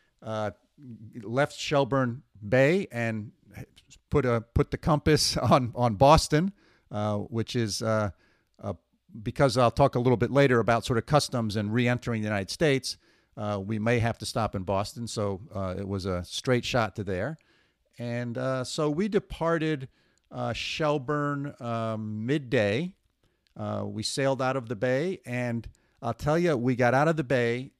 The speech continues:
and immediately encountered large waves. Now, uh, if you remember, we waited in Shelburne for a couple of storms to pass. And, uh,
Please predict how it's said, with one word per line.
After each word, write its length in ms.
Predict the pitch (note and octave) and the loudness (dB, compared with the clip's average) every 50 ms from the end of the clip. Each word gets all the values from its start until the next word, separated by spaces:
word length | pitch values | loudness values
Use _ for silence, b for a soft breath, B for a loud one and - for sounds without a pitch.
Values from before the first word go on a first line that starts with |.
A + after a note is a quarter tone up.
| _ _ - | _ _ -8
and 180 | A#2 A2 G#2+ | -8 -6 -6
immediately 1040 | G#2 G#2+ A2+ A#2 C3 C#3+ D3 D#3 D#3+ F3+ G3 G#3+ G3 E3+ C3 G#2+ G#2 G#2+ G2+ G2+ F#2+ | -6 -8 -6 -6 -6 -6 -6 -4 -2 -2 0 0 0 0 0 0 0 -2 -2 -4 -4
encountered 600 | G#2 G#2+ G#2+ - - B2 A#2 A2+ G#2 - G#2 F2+ | -6 -8 -8 -6 -4 -4 -4 -4 -4 -6 -8 -8
large 360 | F#2 F#2+ F#2+ F#2+ F#2 F2+ - - | -6 -4 -4 -2 -4 -4 -6 -6
waves. 460 | F2 D#2+ D2+ C#2+ C2+ - - - - _ _ _ _ _ _ _ _ _ _ _ _ - | -6 -4 -6 -6 -8 -10 -14 -16 -18 _ _ _ _ _ _ _ _ _ _ _ _ -14
Now, 440 | A#2 G#2+ G#2+ A2 G#2+ G2+ G2 G2 - - | -10 -8 -6 -6 -6 -6 -6 -8 -10 -10
uh, 140 | G#2 G2+ G2 F#2 | -8 -8 -8 -8
if 120 | G#2 - | -6 -4
you 100 | D3 D3 | -2 -2
remember, 360 | C#3+ D3 F3+ A3 A#3+ D#3 C#3+ C3 | 0 2 2 2 2 2 0 0
we 160 | A#2 C3 B2+ | 2 0 2
waited 340 | B2+ D#3+ G3 G#3+ G3 E3+ C3+ | 4 6 6 6 6 4 2
in 100 | A#2 A2+ | 0 -2
Shelburne 600 | - C3 C3 A2+ A2+ F#2+ A2+ A2 A2 G#2+ G#2+ G2+ | -2 0 2 2 2 2 0 0 0 0 -2 -4
for 180 | - C3 A#2 | -4 -2 -4
a 40 | G#2+ | -2
couple 400 | - - C#3+ C3+ - C3 A#2 A2 | 0 0 -2 0 0 -2 -2 -2
of 80 | G2+ - | -2 -4
storms 480 | - - D#3+ E3 E3 D#3+ D#3+ C#3 - | -6 -4 -2 0 0 0 0 -2 -6
to 80 | - A2 | -8 -8
pass. 580 | - - G2+ F2 E2+ D2+ D2 - - - - _ _ _ _ _ _ _ _ _ _ _ _ - | -6 -4 -2 -2 -2 -4 -6 -10 -12 -14 -16 _ _ _ _ _ _ _ _ _ _ _ _ -10
And, 340 | C3 B2+ A#2+ A#2 A2+ G#2 A2+ | -8 -6 -4 -4 -4 -4 -4
uh, 320 | A2+ A2 A2 A2 A2 | -4 -2 -2 -2 -2